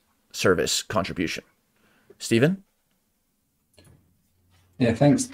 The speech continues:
Speaker 2: Daniel. This is really helpful. And talking about these three relating, so as the model is at the moment, you know, the top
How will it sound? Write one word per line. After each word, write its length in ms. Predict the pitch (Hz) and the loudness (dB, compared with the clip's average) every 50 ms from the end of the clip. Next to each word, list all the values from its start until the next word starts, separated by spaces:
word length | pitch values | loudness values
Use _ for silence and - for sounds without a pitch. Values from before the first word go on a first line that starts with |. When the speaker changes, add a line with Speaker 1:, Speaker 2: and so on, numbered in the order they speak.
| - | -4
Speaker 2:
Daniel. 220 | - 113 110 113 117 | 2 4 4 4 4
This 100 | 113 - | 2 2
is 100 | 120 120 | 2 4
really 140 | 123 120 | 6 6
helpful. 480 | 104 120 120 110 - - 107 101 101 95 | 8 6 6 6 6 6 6 6 6 4
And 440 | 104 110 110 107 107 104 101 - - _ _ _ _ _ _ _ _ _ _ _ _ _ _ _ _ _ _ _ - - | 2 2 2 2 2 0 -2 -6 -12 _ _ _ _ _ _ _ _ _ _ _ _ _ _ _ _ _ _ _ -8 4
talking 220 | - 185 190 165 | 8 8 10 12
about 300 | 165 156 147 131 - - | 12 12 12 12 12 8
these 300 | 127 135 131 123 - - | 6 8 8 8 6 4
three 220 | - 139 131 123 117 | 4 8 8 8 8
relating, 680 | 110 107 127 127 127 131 139 139 131 - - 107 98 95 | 8 10 12 12 12 12 10 8 6 4 2 0 0 0
so 300 | - 131 123 120 113 - - - - _ - - | 2 4 4 6 4 2 0 -4 -10 _ -2 4
as 300 | - 160 175 - - - | 6 8 8 8 8 6
the 80 | - 143 | 4 8
model 280 | 135 139 135 117 120 | 10 10 10 10 10
is 120 | 123 117 113 | 8 8 8
at 60 | 95 | 6
the 60 | 90 | 6
moment, 600 | 110 143 165 160 123 98 87 92 123 147 - - | 10 12 12 12 12 8 6 4 2 2 2 4
you 60 | 123 | 4
know, 140 | 120 104 107 | 4 6 6
the 80 | 120 117 | 4 2
top 460 | - - 175 165 - - - - - | 6 8 10 10 10 8 2 -6 -16